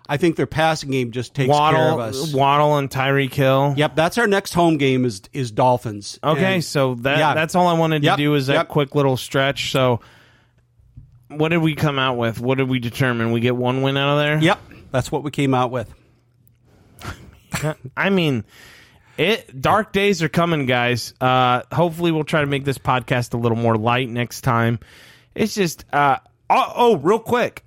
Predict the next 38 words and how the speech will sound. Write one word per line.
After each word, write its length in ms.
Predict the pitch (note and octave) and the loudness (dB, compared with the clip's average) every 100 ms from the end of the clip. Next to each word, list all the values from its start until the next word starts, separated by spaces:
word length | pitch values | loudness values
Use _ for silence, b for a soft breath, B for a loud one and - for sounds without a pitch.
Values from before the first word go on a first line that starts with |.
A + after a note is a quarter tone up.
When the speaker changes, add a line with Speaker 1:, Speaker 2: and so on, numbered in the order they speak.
| _ | _
Speaker 2:
It 180 | - B3 | -2 0
will 140 | B3 G#3 | 2 0
get 280 | E3+ F#3+ - | 0 -4 -4
extremely 1040 | E3 E3 - - - - F#3+ B3 B3 F#3+ | -6 -4 -8 -10 -10 -4 -2 0 2 0
dark 400 | C#3 C3 B2 A#2 | 2 2 2 0
and 120 | C#3 C3+ | -4 -4
angry 300 | C3 A#2+ B2 | -2 0 0
if 100 | A2 | 0
we 80 | B2 | 0
lose 260 | B2 A#2+ G#2+ | 2 0 0
to 140 | A2+ | 0
Washington. 760 | A2 G#2+ A2 G#2+ G#2 G2+ G2 G2+ _ | 0 0 0 -2 -6 -6 -8 -10 _
Speaker 1:
Oh, 440 | D3+ D3+ B2+ A#2 G2 | 0 2 2 0 -2
man. 360 | A2+ A2+ A2 | -4 -4 -2
Speaker 2:
I 180 | G#2+ G3+ | 0 2
don't 200 | D4+ B3 | 2 2
even 200 | G3+ E3 | 2 0
know 160 | D#3 D3+ | 2 2
how 180 | C#3+ C#3 | 2 2
we're 140 | C#3+ | 2
gonna 140 | C#3 C3+ | 2 0
get 180 | B2+ | 0
through 240 | - C#3+ C3+ | -2 -2 0
an 100 | A#2+ | 2
hour 260 | A#2+ B2 | 2 2
of 80 | G#2+ | 2
that. 260 | G2+ F#2+ F#2+ - | 0 -4 -8 -6
Speaker 1:
I, 120 | A#3+ - | -6 -2
hey, 140 | G3 C3+ C#3 | -2 -2 -2
you 140 | F3+ | 0
know, 160 | D4 - | 0 0
I 120 | E3 | 0
really 300 | A#3 G#3 F#3 | 0 0 0
wanna 220 | D#3+ D3+ | 0 -2
hear 260 | C#3 D3 C#3 | -2 -2 -4
from 180 | - G#2+ | -4 -6
some, 240 | - B2 | -2 -2
uh, 80 | A#2 | -2